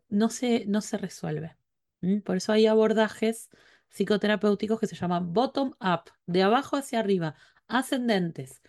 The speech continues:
que van al cuerpo, que van a procesar desde el cuerpo.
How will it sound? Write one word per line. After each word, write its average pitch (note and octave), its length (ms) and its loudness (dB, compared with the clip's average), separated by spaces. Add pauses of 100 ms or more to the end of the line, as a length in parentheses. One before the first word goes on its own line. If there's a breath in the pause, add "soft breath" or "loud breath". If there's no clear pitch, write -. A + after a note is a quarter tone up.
(360 soft breath)
que A#3+ 140 2
van C#4+ 160 2
al C4+ 140 0
cuerpo, D#3 420 0 (260)
que G3 120 -4
van A3 140 4
a A#3+ 80 2
procesar G3+ 460 -2
desde F#3+ 140 2
el B2+ 100 -2
cuerpo. - 380 -14